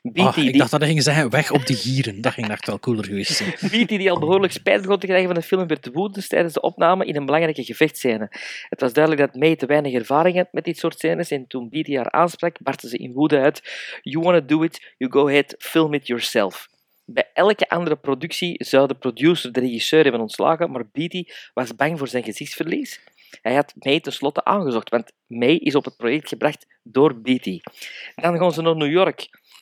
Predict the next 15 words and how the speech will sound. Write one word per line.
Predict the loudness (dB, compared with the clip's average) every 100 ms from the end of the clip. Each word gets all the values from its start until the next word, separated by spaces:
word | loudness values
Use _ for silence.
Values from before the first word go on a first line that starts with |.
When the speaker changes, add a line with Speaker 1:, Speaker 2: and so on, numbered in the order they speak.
| _
Speaker 1:
eh, | 2 4 4 4
om | 2
de | 2
rest | 2
van | 0 -4
de | -2
film | 0 0 0
en | -4 -4
Beatty | -4 -4 -4 -6 -8 _
altijd | -2 -2 -4
maar | -4
afgeven | -2 -2 2 2 2 -2
op, | -4
de |
studi-, | -6 -14 -18